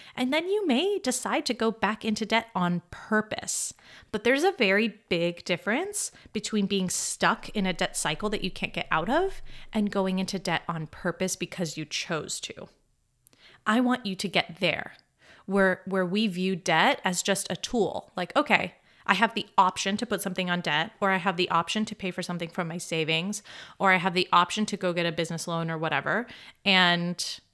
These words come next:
I'm just gonna make the best decision based off of all the things available to me. That's where I want you to get, and it starts by going through this training and learning how to save first and pay off debt last.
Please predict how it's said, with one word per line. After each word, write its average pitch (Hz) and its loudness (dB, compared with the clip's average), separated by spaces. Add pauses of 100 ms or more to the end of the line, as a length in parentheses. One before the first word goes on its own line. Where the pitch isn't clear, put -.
(100)
I'm 190 6
just 185 -2
gonna 180 0
make 175 -2
the 175 0
best 165 -4
decision 180 2
based 180 -2
off 170 2
of 160 -6 (120)
all 175 4
the 170 -2
things 165 -4
available 165 -4
to - -10
me. - -12 (280)
That's 208 0
where 185 2
I 170 0
want 165 -4
you 170 -4
to 165 -6
get, 170 2
and 185 0
it - -6
starts - 0 (320)
by 180 -2
going 180 -4
through 240 -8
this 277 -6
training 202 -2 (320)
and 180 -2
learning 180 -2
how 180 -4
to 190 -8
save 170 -2
first - -4
and 180 -8
pay - -10
off - -12
debt - -10
last. - -10